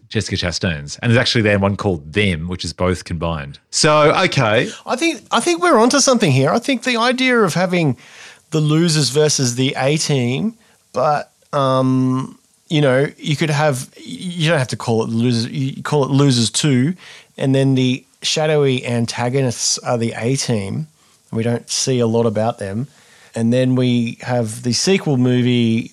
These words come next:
Speaker 2: from the A-team's perspective, and then it conclu-, it has to conclude in the,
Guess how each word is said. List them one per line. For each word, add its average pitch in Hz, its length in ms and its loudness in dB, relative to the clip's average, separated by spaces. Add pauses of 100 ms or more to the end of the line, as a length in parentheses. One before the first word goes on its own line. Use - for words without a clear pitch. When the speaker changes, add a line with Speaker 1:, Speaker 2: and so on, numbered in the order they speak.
Speaker 2:
from 123 220 -2
the 117 120 2
A-team's 151 400 2
perspective, 127 680 -4 (560)
and 131 160 0
then 147 260 2
it 147 200 -4
conclu-, 160 560 0
it 165 100 -2
has 214 180 0
to 269 100 0
conclude 156 720 2
in 127 300 0
the, 120 340 2